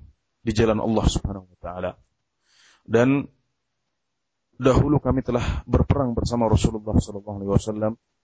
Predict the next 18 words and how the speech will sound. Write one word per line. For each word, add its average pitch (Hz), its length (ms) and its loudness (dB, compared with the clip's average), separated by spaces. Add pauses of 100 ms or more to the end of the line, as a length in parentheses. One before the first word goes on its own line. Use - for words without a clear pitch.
(920)
dan 110 240 -2
saat 101 320 2
itu 120 480 0 (320)
kami 117 320 -2
tidak 117 240 -4
punya 110 240 -4
makanan 110 480 -2
kecuali 120 720 0 (1040)
daun-daunan, 110 880 2 (1300)
dan 127 400 2 (1400)
suatu 135 400 2
pohon 139 400 2
yang 113 160 -2 (480)
dikenal 123 480 0
di, 113 240 0 (400)
di 120 80 -2
gurun 110 320 2
pasir - 320 -2